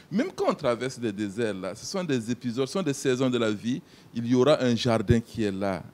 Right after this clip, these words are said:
Et, et cette promesse de jardin nous, nous donne l'espérance. Et ce jardin-là,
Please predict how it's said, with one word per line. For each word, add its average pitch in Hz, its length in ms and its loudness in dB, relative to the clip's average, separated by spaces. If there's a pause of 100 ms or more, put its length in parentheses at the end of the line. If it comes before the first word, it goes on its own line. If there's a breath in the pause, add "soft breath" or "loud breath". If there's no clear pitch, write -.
(100)
Et, 95 240 -4
et 110 40 -2
cette 139 240 0
promesse 117 360 -2
de 110 100 -4
jardin 107 380 -2
nous, 104 240 -2 (320 loud breath)
nous 120 80 2
donne 135 240 6
l'espérance. 110 580 2
Et 151 60 2
ce 160 180 2
jardin-là, 147 760 8